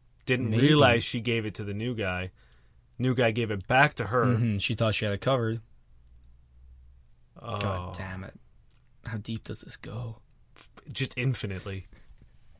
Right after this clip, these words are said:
Speaker 1: Just everyone
Speaker 2: To
Speaker 1: in
Speaker 2: the
Speaker 1: the world,
Speaker 2: bottom of the nipple. That's how
Speaker 1: everyone
Speaker 2: deep.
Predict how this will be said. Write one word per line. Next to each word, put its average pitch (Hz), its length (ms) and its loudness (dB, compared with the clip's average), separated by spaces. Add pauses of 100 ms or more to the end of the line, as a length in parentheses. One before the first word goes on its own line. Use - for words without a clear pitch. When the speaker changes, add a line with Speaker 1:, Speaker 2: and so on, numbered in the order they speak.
(120)
Speaker 1:
Just - 300 0
everyone 156 480 10
Speaker 2:
To 185 80 12
Speaker 1:
in 170 40 12
Speaker 2:
the 170 120 12
Speaker 1:
the 135 40 12
world, 160 140 12
Speaker 2:
bottom 156 260 12
of 135 140 12
the 143 100 10
nipple. 135 360 8
That's 156 240 12
how 175 80 12
Speaker 1:
everyone 151 340 12
Speaker 2:
deep. 143 100 8